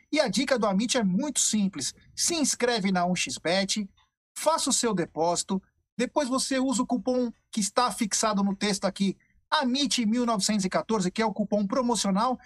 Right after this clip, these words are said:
e você obtém a dobra do seu depósito. Vamos lembrar que a dobra tem somente no primeiro depósito e ela é até duzentos dólares. Então a dica do amit mil novecentos e quatorze é: um xbet,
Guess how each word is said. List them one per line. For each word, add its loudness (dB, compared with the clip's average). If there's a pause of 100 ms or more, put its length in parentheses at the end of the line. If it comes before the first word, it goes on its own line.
(180)
e 0
você 0
obtém 0
a 0
dobra 0
do 0
seu 0
depósito. -2
Vamos -2
lembrar 0
que -2 (200)
a 0
dobra 0
tem 0
somente 0
no 0
primeiro 0
depósito 0 (340)
e 0
ela 2
é 2
até 0
duzentos -2
dólares. 0
Então 0
a 0
dica -2
do -2 (280)
amit 0
mil 2
novecentos -2
e -14
quatorze 0
é: -2 (180)
um 0
xbet, 0